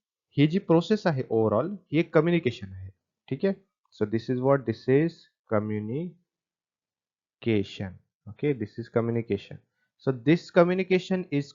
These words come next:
called what? Vertical communication, horizontal communication, non formal communication की डिस्टन्स कम्युनिकेशन,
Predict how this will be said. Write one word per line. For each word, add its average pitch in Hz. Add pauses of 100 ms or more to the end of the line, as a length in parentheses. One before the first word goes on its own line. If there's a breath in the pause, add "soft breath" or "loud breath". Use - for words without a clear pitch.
called 113
what? 95 (400)
Vertical 135
communication, 139 (520)
horizontal 131
communication, 131 (600)
non 113
formal 147
communication 135
की 175
डिस्टन्स 110
कम्युनिकेशन, 101